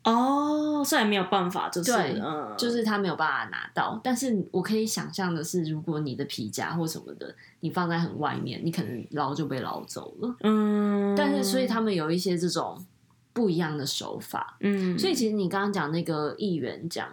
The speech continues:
Speaker 2: 的，
Speaker 1: 嗯。
Speaker 2: 就是他的经验分享，其实我觉得还蛮，呃，
Speaker 1: 普遍。
Speaker 2: 跟我自己的经验是还蛮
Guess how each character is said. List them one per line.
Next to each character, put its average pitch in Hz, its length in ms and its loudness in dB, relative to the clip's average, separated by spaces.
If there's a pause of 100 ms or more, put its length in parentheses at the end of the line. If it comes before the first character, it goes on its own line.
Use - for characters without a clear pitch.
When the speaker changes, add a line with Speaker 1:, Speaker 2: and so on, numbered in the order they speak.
Speaker 2:
的， - 300 -12
Speaker 1:
嗯。 196 200 -2
Speaker 2:
就 180 160 -2
是 180 140 2
他 175 200 0
的 160 140 0
经 160 260 -2
验 156 260 0
分 143 280 -2
享， 123 340 -4 (340)
其 214 200 0
实 214 220 2
我 165 200 2
觉 151 200 -4
得 156 120 0
还 160 220 0
蛮， 143 640 -2 (520)
呃， 151 300 0
Speaker 1:
普 190 140 4
遍。 262 160 2
Speaker 2:
跟 226 100 6
我 190 100 4
自 220 120 -2
己 208 120 4
的 156 100 0
经 170 180 0
验 165 180 2
是 175 100 0
还 156 160 -4
蛮 57 180 -6